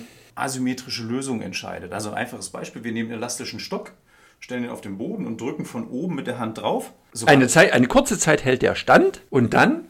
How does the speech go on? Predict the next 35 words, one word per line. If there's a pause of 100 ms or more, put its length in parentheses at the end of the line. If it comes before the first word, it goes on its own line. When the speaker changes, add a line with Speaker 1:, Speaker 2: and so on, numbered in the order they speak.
(100)
Speaker 1:
wird
er
in
eine
Richtung
ausweichen.
Das
lässt
sich
vorher
nicht (160)
vorhersagen (320)
oder (360)
schwierig
vorhersagen,
aber (360)
im
Prinzip (260)
wird
aus
diesem (100)
rotationssymmetrischen
Problem, (260)
ja,
eine
Lösung
generiert,
die
nicht
symmetrisch
ist,
nicht
symmetrisch
sein
kann.